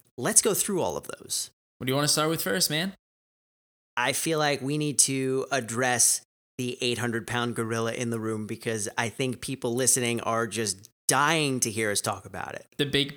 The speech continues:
Speaker 2: pink elephant that, that's just sitting on my chest right now? <laughs>
Speaker 1: Yeah, man, I'm itching to talk about it. So why don't you give us a rundown of what happened?
Speaker 2: I don't even know if I can, like,
Speaker 1: <laughs> You're,
Speaker 2: appropriately
Speaker 1: you're blushing.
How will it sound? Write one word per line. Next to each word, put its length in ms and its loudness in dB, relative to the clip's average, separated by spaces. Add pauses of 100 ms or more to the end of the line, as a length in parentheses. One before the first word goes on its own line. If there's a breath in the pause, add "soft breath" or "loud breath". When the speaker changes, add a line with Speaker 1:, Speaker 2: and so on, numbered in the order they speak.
Speaker 2:
pink 300 -6
elephant 540 0
that, 260 -2
that's 220 -2
just 240 4
sitting 240 2
on 100 0
my 120 4
chest 340 2
right 140 0
now? 260 4
<laughs> 480 2
Speaker 1:
Yeah, 220 2
man, 240 2
I'm 240 2
itching 380 0
to 100 -2
talk 240 0
about 280 0
it. 140 -2
So 580 0
why 200 0
don't 200 -2
you 280 -2
give 220 -2
us 160 2
a 60 0
rundown 560 -2
of 520 -4 (220)
what 420 -4
happened? 680 -4
Speaker 2:
I 100 8
don't 140 4
even 180 2
know 220 4
if 80 0
I 120 4
can, 160 0
like, 240 0 (200)
Speaker 1:
<laughs> 180 -8
You're, 100 2
Speaker 2:
appropriately 720 2
Speaker 1:
you're 280 2
blushing. 640 -6